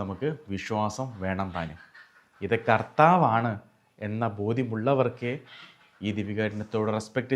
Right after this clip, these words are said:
ചെയ്യാൻ പറ്റത്തുള്ളൂ. അങ്ങനെ ദിവ്യകാരുണ്യത്തോട് റെസ്പെക്റ്റ് ചെയ്യാനും ദിവ്യകാരുണ്യത്തിൽ അത് ഈശോ തന്നെയാണ് എന്ന ബോധ്യമുണ്ടാവുമ്പോഴാണ് നമ്മുടെ ദേവാലയങ്ങൾ പരിശുദ്ധമായിട്ട് നമ്മൾ കാത്തു സൂക്ഷിക്കുകയുള്ളൂ.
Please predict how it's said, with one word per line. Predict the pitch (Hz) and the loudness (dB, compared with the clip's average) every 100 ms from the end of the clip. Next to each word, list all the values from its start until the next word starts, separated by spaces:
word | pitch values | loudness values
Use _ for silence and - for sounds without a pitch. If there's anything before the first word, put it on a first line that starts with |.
| 123 | 2
ചെയ്യാൻ | 135 135 | 2 2
പറ്റത്തുള്ളൂ. | 113 98 76 - _ _ _ _ _ _ - | -2 -2 -6 -10 _ _ _ _ _ _ -2
അങ്ങനെ | 139 160 143 | 2 2 2
ദിവ്യകാരുണ്യത്തോട് | 135 160 170 170 170 170 180 165 | 2 6 6 6 4 2 2 2
റെസ്പെക്റ്റ് | 123 - 156 156 147 | 0 0 0 2 0
ചെയ്യാനും | 123 113 117 107 - - | 2 2 2 -2 -6 -6
ദിവ്യകാരുണ്യത്തിൽ | 110 120 127 127 127 131 160 151 107 | -2 0 0 0 -2 -4 -4 -2 0
അത് | 139 107 107 | 0 -2 0
ഈശോ | 127 127 180 147 | 0 4 4 2
തന്നെയാണ് | 131 156 123 123 151 - | 2 2 2 0 -2 -4
എന്ന | 123 143 123 | -4 -2 0
ബോധ്യമുണ്ടാവുമ്പോഴാണ് | 131 135 151 143 139 139 143 151 170 151 127 156 - - _ _ 127 | 2 4 2 0 2 2 2 2 2 2 2 -2 -4 -16 _ _ 2
നമ്മുടെ | 127 143 147 | 2 4 4
ദേവാലയങ്ങൾ | 139 131 135 135 135 143 139 | 4 4 2 2 0 -2 -4
പരിശുദ്ധമായിട്ട് | 127 120 127 123 127 127 120 | -4 -4 -4 -2 -2 -2 -4
നമ്മൾ | 120 117 | -6 -4
കാത്തു | 110 104 107 104 | -4 -2 -6 -6
സൂക്ഷിക്കുകയുള്ളൂ. | 101 110 104 98 90 85 98 | -8 -10 -8 -6 -6 -4 -6